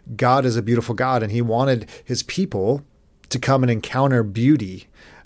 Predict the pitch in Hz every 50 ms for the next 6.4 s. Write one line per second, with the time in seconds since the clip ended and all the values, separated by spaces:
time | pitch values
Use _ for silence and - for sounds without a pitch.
0 | _ - 107 104 98 - 120 120 120 123 120 123 147 123 135 127 135 123 123 113
1 | 98 101 110 107 101 101 104 107 113 117 113 110 107 113 - - - - - 156
2 | 143 - - - - - - - - - 123 117 107 104 - - - - - -
3 | - - 123 117 95 107 - - 117 107 107 101 98 104 104 - 120 117 110 -
4 | 123 120 117 - - 110 104 101 - - - 117 110 107 113 110 104 98 98 101
5 | 101 - - 107 107 107 107 107 101 104 101 113 104 113 110 95 92 - 98 -
6 | - 95 90 92 - - -